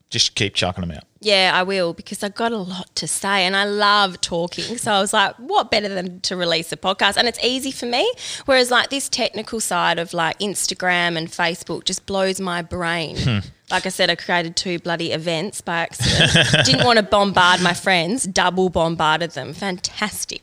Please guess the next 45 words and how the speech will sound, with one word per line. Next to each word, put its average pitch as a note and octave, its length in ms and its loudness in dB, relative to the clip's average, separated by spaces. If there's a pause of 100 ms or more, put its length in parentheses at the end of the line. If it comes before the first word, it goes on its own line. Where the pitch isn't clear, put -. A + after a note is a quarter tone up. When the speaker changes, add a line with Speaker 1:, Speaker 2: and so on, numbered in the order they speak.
(120)
Speaker 1:
Well, A#2+ 140 4
the, A#2+ 160 4
Speaker 2:
Oh. A#2+ 160 2 (260)
Speaker 1:
um, G#2 520 2 (300)
I G2+ 120 0
think G#2+ 320 -4
the G2 120 0
thing B2+ 280 -2
with, G2+ 300 0 (260)
with G2 120 0
a E2+ 60 -2
business F#2 800 -6
is F2 160 -12
just - 180 -2
chuck - 320 -2
it F2+ 80 0
out E2+ 220 -2
as, - 160 -10 (200)
as G2+ 140 -6
much C3 380 -2
as G2+ 100 -4
you F#2+ 60 -4
can. D2+ 280 -8 (120)
The G2+ 80 -6
more, A2+ 300 4
the G2 80 2
better. F2 300 0 (600)
As F#2+ 160 -2
a - 20 -8
person, A2 580 0 (320)
don't F#2+ 200 -4
chuck D#2 180 -6
out D2 140 -8
too - 120 -8
much - 320 -10
'cause F2 300 -8 (140)
all F#2+ 80 -4
your F2 100 -2
friends F2 240 -6
will E2+ 80 -8
be E2+ 80 -4
like, D#2 160 -4
"Fuck - 240 -8
off, - 140 -12
cunt. - 160 -14